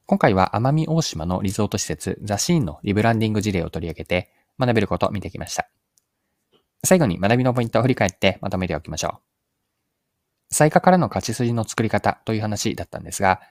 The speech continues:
一つ補助線としてご紹介したいのはバリュープロポジションでした。バリュープロポジションとは、三つの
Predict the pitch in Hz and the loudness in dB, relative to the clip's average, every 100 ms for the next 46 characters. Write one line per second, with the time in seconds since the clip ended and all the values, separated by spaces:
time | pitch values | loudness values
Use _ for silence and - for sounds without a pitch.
0 | _ _ _ - 170 113 101 120 139 127 | _ _ _ -2 0 0 0 -2 0 -2
1 | 123 - 113 110 113 107 110 - 101 82 | -2 -2 0 0 0 0 0 0 -4 -2
2 | 92 104 101 107 104 104 101 95 80 90 | -2 0 -2 0 -2 -2 -2 -4 -6 -10
3 | - - _ _ _ _ _ _ _ _ | -14 -14 _ _ _ _ _ _ _ _
4 | _ _ - 131 139 139 139 131 110 85 | _ _ 0 2 4 4 2 0 -2 -2
5 | 85 90 - 113 113 - 131 | 2 2 2 -8 -4 0 0